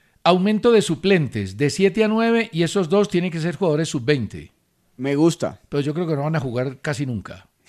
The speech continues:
Speaker 2: <laughs>
Speaker 1: Y solo se aplazarán partidos por fuerza mayor.
Speaker 2: Depende, César. Depende. Porque si estás, por ejemplo, perdiendo un partido, no te quedan muchos atacantes y uno de los sub-veinte es atacante, lo mandas.
Speaker 1: Sí.
Speaker 2: Entonces, de pronto sí, de pronto sí soluciona y de pronto es una ventanita para los sub-veinte. A mí me gusta.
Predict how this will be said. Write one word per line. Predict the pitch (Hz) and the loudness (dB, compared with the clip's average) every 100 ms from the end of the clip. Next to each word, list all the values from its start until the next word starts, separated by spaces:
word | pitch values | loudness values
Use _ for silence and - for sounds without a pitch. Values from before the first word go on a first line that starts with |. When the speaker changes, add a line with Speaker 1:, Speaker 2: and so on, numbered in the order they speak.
| - - | -12 -8
Speaker 2:
<laughs> | 185 _ - 151 | -8 _ -14 -2
Speaker 1:
Y | 185 | 0
solo | - 214 226 | 4 4 4
se | 196 | 0
aplazarán | 175 160 147 156 | 0 0 0 -2
partidos | 156 160 170 165 156 | -2 -4 -2 -2 -4
por | 127 | -8
fuerza | 98 123 123 | -6 -6 -6
mayor. | 127 101 92 - | -6 -4 -6 -6
Speaker 2:
Depende, | 190 190 208 | 0 0 0
César. | 170 180 175 - _ _ _ _ _ _ _ _ _ - | -4 -6 -8 -12 _ _ _ _ _ _ _ _ _ -18
Depende. | 175 370 339 135 _ - | -14 -10 -10 -12 _ -6
Porque | 175 180 156 | -4 -4 -4
si | 190 | -2
estás, | 180 - 214 - | -2 0 0 0
por | 240 226 | -2 0
ejemplo, | 190 208 | 0 -2
perdiendo | 175 170 180 | -2 -2 -2
un | |
partido, | 190 185 214 202 | -4 -4 -2 -4
no | 190 | -4
te | 190 | -4
quedan | 196 190 | -4 -4
muchos | 190 190 | -6 -8
atacantes | 185 139 156 160 180 | -8 -6 -6 -6 -8
y | 170 | -8
uno | 180 | -8
de | |
los | 175 143 | -8 -10
sub-veinte | 131 147 175 | -8 -8 -10
es | |
atacante, | 170 147 156 170 196 | -12 -10 -10 -8 -8
lo | 123 | -6
mandas. | 139 208 98 - - _ _ _ 175 | -6 -6 -10 -14 -20 _ _ _ -20
Speaker 1:
Sí. | - 147 | -8 -4
Speaker 2:
Entonces, | 160 190 | -2 -2
de | 196 | -4
pronto | 156 151 190 | -4 -6 -4
sí, | 214 214 | -4 -4
de | 254 | -6
pronto | 165 156 190 | -8 -10 -10
sí | 196 | -8
soluciona | 208 208 143 185 220 | -8 -8 -6 -4 -2
y | 208 | -2
de | |
pronto | 160 156 180 | -4 -4 -4
es | |
una | 190 190 | -2 -2
ventanita | 180 160 147 175 | -2 -2 -2 -2
para | 190 165 | 0 0
los | 139 | -2
sub-veinte. | 143 135 190 220 | -6 -8 -8 -8
A | |
mí | 190 | -8
me | 311 | -8
gusta. | 135 123 - | -8 -10 -14